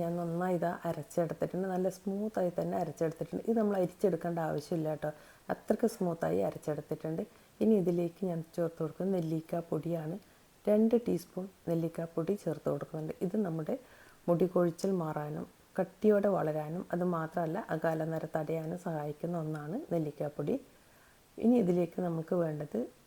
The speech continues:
തേങ്ങാപ്പാലാണ്. കട്ടി തേങ്ങാപ്പാലാണ് ഞാനിവിടെ ചേർത്ത് കൊടുക്കുന്നുണ്ട്. തേങ്ങാപ്പാൽ നമ്മുടെ മുടി കട്ടിയോടെ വളരാനും എല്ലാ മുടി കൊഴിച്ചിലും മുടിയുടെ പ്രശ്നങ്ങളും മാറ്റാൻ സഹായിക്കുന്ന ഒന്നാണ് തേങ്ങാപ്പാൽ. അത് നല്ല കട്ടിയിലെ തേങ്ങാപ്പാൽ തന്നെ എടുക്കണം കേട്ടോ. നമ്മുടെ ഫ്രഷ്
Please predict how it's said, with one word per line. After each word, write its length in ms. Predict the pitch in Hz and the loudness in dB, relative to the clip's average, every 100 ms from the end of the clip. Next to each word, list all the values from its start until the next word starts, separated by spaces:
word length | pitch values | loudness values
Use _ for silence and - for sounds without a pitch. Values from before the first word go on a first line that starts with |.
| - - - - - | -20 -20 -20 -20 2
തേങ്ങാപ്പാലാണ്. 720 | 180 165 165 165 160 156 175 196 | 4 4 -2 -2 -4 -2 -4 -2
കട്ടി 280 | 190 - 254 247 | -2 0 -2 0
തേങ്ങാപ്പാലാണ് 720 | 170 160 160 156 151 151 160 175 | 0 0 -4 -6 -6 -4 -4 -4
ഞാനിവിടെ 300 | 156 160 175 - | -4 -4 -4 0
ചേർത്ത് 260 | 156 - 160 | -2 0 -2
കൊടുക്കുന്നുണ്ട്. 440 | 147 - 156 160 214 - - - - | -2 -6 -4 -4 -6 -14 -20 -14 0
തേങ്ങാപ്പാൽ 460 | 208 220 220 185 180 185 | 4 4 4 2 2 0
നമ്മുടെ 280 | 165 156 160 - | -2 -2 -4 -2
മുടി 220 | 170 170 - - - - - | 0 0 -2 -6 -20 -8 -6
കട്ടിയോടെ 520 | 156 185 170 175 190 170 | 0 4 6 6 6 4
വളരാനും 460 | 151 151 156 160 165 - | 2 0 -2 -6 -8 -6
എല്ലാ 200 | 175 185 208 | -2 0 0
മുടി 180 | 175 165 | 0 0
കൊഴിച്ചിലും 500 | 165 156 - - 160 160 | 0 0 -4 -6 -4 -4
മുടിയുടെ 320 | 160 160 170 180 | -2 0 0 0
പ്രശ്നങ്ങളും 500 | 151 - 160 160 165 | -4 -4 -6 -4 -4
മാറ്റാൻ 260 | 151 151 156 143 | -6 -6 -8 -6
സഹായിക്കുന്ന 400 | 151 143 143 151 151 | -6 -6 -8 -8 -6
ഒന്നാണ് 280 | 151 151 143 | -6 -8 -8
തേങ്ങാപ്പാൽ. 520 | 147 147 147 - 147 175 233 - - - - | -8 -8 -12 -10 -8 -8 -8 -18 -20 -20 -4
അത് 120 | 208 240 | 2 4
നല്ല 140 | 208 214 202 | 6 4 2
കട്ടിയിലെ 440 | 180 190 190 185 208 | 0 0 2 2 2
തേങ്ങാപ്പാൽ 420 | 170 165 160 - 160 170 | 2 2 -2 -4 -2 -2
തന്നെ 200 | 165 196 175 | 0 2 0
എടുക്കണം 280 | - 156 | 0 -2
കേട്ടോ. 100 | 156 160 | -2 -2
നമ്മുടെ 200 | 156 180 180 | 0 -2 2
ഫ്രഷ് 300 | 175 - | 0 2